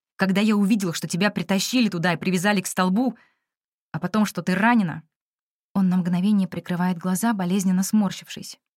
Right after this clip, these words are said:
«Никогда бы не пожелал такого повторять. Да и не смог бы». Смотрю на него, а мозг так и кипит. Ксавье клянётся, что я ему не безразлична. Лишь потому, что в глазах Ордена я его невеста,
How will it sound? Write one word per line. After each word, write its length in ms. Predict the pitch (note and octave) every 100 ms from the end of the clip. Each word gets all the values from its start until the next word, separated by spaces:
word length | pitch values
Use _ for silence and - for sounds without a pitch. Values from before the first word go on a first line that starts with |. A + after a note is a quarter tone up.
| _ _ _ _ -
«Никогда 560 | D#3+ F3 E3+ E3 F3+
бы 80 | D#3+
не 100 | D3
пожелал 440 | D#3 D3 D#3 E3+ F3
такого 360 | C#3 F3 D#3+
повторять. 600 | D3+ D3+ D#3+ D#3 D3+ - _ _ _
Да 120 | D#3+
и 40 | F#3+
не 120 | G#3+
смог 340 | G#3 G3 D3+
бы». 160 | C#3 D3 _ _ _ _ _ _ _ _
Смотрю 400 | - G3+ F#3+ G#3+
на 60 | G3+
него, 340 | F3+ D#3+ E3+ - _ _ _ _
а 120 | G3
мозг 380 | G3 A3+ - -
так 220 | F#3+ F#3+
и 40 | F#3+
кипит. 480 | G#3 - F3 - _ _ _ _ _ _ _ _ -
Ксавье 400 | - F#3+ G3 B3+
клянётся, 560 | G3 G#3 A3+ C4+ -
что 160 | F#3 F#3+
я 180 | F#3 A3+
ему 240 | G#3 G#3+
не 120 | A3
безразлична. 800 | G3+ G#3 A#3 A3+ A3+ G3 G3 F#3 _ _ _ _ _ _ _ _ _ -
Лишь 200 | F3+ -
потому, 360 | F#3+ F#3 G3
что 180 | - F#3
в 60 | F3
глазах 420 | F3 F3+ G3 -
Ордена 400 | G3 G#3+ F#3 F#3
я 180 | F3 G3
его 200 | F#3+ G3
невеста, 540 | F#3+ F#3+ B3+ - -